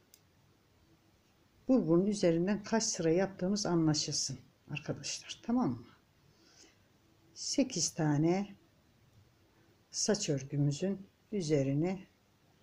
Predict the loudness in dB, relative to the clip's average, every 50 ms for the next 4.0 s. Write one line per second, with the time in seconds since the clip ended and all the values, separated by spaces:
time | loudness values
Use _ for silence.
0 | _ _ _ _ _ -8 0 2 2 2 2 0 -2 -4 -4 -2 -2 -2 -2 -4
1 | -4 -4 -6 -6 -6 -6 -10 -12 -12 -14 -14 -14 -14 -16 -18 -20 -20 _ _ _
2 | _ _ _ -20 _ -20 -20 -20 -20 -20 _ _ 4 6 6 6 6 6 6 4
3 | 4 4 2 0 2 2 2 4 4 4 2 0 0 0 0 2 0 0 -2 -4